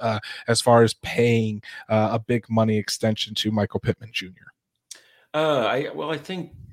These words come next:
Speaker 2: kinda similar to, to Jonathan Taylor, I mean, and, and his is gonna be greater. Uh, it could impede signings of,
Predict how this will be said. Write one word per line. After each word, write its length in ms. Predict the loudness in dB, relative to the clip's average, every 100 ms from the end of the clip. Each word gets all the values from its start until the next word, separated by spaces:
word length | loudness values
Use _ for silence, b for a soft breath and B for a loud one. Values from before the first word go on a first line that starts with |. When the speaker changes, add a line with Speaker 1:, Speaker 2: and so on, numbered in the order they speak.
| -20 -8
Speaker 2:
kinda 260 | -4 -2
similar 540 | -2 -2 -2 0 -2 -2
to, 240 | -2 -4
to 120 | -8
Jonathan 420 | -8 -4 -4 -6 -8
Taylor, 360 | -4 -2 -2
I 20 |
mean, 220 | -2 -6 -6
and, 160 | -8
and 140 | -8 -4
his 200 | -4 -4
is 120 | -6
gonna 120 | -6
be 100 | -8
greater. 520 | -8 -6 -6 -10 -18 b b b -6
Uh, 60 |
it 260 | -4 -4 -6
could 380 | -4 -4 -4 -12
impede 460 | -8 -8 -6 -8 -4
signings 540 | -2 -2 -2 -4 -4
of, 380 | -4 -4 -8